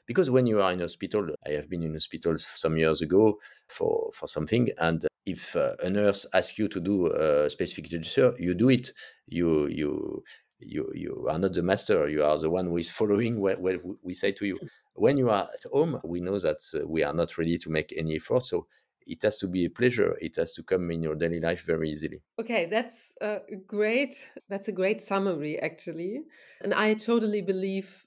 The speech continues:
Speaker 2: uh, in, yeah, patient centricity, user centricity, really having empathy for this. And sometimes it's really the small things that make the difference.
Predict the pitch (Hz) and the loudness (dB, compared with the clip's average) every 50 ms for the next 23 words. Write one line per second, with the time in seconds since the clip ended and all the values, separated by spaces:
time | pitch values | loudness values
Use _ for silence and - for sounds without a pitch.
0 | - - 175 165 165 - - 185 185 185 180 180 180 180 180 180 _ - 175 160 | -10 -8 -6 -6 -6 -6 -4 -4 -2 -2 -2 -4 -4 -6 -8 -8 _ -2 0 0
1 | 160 147 - - _ _ _ _ - - 202 196 196 202 196 - - 185 180 185 | 0 -2 -6 -12 _ _ _ _ -4 0 2 2 2 0 -2 0 0 0 0 2
2 | - 202 196 - 175 - - 180 175 208 214 208 196 180 - 190 175 170 - 185 | 0 -2 -2 -2 -10 -8 -6 -4 0 2 4 4 4 2 2 -2 -4 -4 -6 -10
3 | 170 - 160 156 - - 185 170 180 196 190 185 196 185 180 180 - - _ _ | -10 -10 -12 -12 -8 -8 -6 -4 -2 -4 -2 -2 -2 -4 -4 -6 -10 -20 _ _
4 | _ - 190 180 180 180 165 - - 196 233 269 269 240 226 - - 175 165 160 | _ -6 -2 0 0 0 0 2 2 2 2 2 0 -2 -4 -4 -6 -6 -6 -4
5 | 165 165 165 - - - 180 165 165 185 196 - - 185 185 175 180 - 247 254 | -6 -8 -8 -8 -6 -4 -2 -2 -2 -2 -2 -2 -2 -2 -2 -4 -4 -4 -2 -2
6 | 247 240 247 226 208 220 214 202 - - 208 208 202 208 185 170 185 180 - - | 0 0 0 -2 -2 -2 -4 -4 -4 -2 0 2 4 4 2 2 0 -4 -2 0
7 | 196 185 185 185 185 180 180 - 214 202 175 147 147 151 170 170 - - - - | 2 4 6 6 4 4 2 4 4 4 4 4 2 0 -2 -4 -6 -10 -16 -20
8 | - - - - _ _ - 151 170 175 170 180 175 175 175 175 - 175 170 170 | -20 -20 -20 -20 _ _ -8 -4 -4 -2 0 2 2 2 2 0 -2 -6 -4 -2
9 | 185 180 - - 156 151 151 170 202 233 226 - | -4 -4 -4 -6 -8 -6 -6 -6 -8 -8 -10 -16